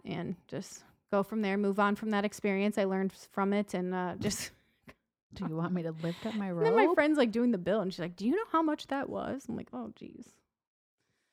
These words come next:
Speaker 2: Mm-hmm.
Speaker 1: Yeah, oh well. <clears throat> So that was fun, but here's the other thing. So my friend and I walked into the spa, and they have, like, um, cabinets displayed of things that you can
Speaker 2: Yeah.
Speaker 1: buy.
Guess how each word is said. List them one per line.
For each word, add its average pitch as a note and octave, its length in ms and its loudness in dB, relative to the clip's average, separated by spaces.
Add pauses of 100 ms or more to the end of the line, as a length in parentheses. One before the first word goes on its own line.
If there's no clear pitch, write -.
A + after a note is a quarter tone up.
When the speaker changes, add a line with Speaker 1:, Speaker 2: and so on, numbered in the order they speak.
(120)
Speaker 2:
Mm-hmm. C4 300 0 (400)
Speaker 1:
Yeah, G#3+ 320 2
oh A3 100 0
well. F3 400 0 (300)
<clears throat> A3+ 560 6 (260)
So - 120 -14
that E4+ 120 6
was D#4 140 -4
fun, C#4+ 160 2
but D4 140 4
here's F#4+ 180 2
the F4 140 0
other F#4 160 4
thing. G3+ 200 0
So G#3 300 0
my A3+ 160 2
friend G3 240 -2
and C4 80 2
I A#3 120 4
walked G3+ 300 2
into B3+ 180 0
the D#4+ 120 -4
spa, F#3 480 2 (200)
and A#3 140 2
they A3+ 120 4
have, G#3 240 2
like, G3 280 0 (100)
um, F3+ 440 0
cabinets F#3 800 -2
displayed F#3 480 -2
of F3+ 120 -2
things F#3 260 -4
that F3+ 200 -6
you F#3 60 -2
can F#3 140 -2
Speaker 2:
Yeah. E3+ 80 2
Speaker 1:
buy. F3+ 320 2